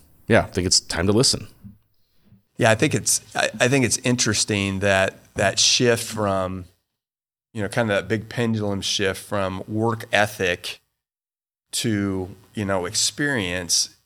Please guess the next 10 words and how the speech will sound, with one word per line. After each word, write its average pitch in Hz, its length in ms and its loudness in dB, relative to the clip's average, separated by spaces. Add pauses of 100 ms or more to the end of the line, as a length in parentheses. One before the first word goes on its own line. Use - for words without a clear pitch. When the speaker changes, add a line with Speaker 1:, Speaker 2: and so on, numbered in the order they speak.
(220)
Speaker 2:
I - 100 -6
think 113 480 -4
older 113 300 0
folks 107 420 0
feel 110 200 0
like 101 220 0
it's 92 180 -4
an 98 100 -4
exclusive 110 760 -2
thing 92 580 -4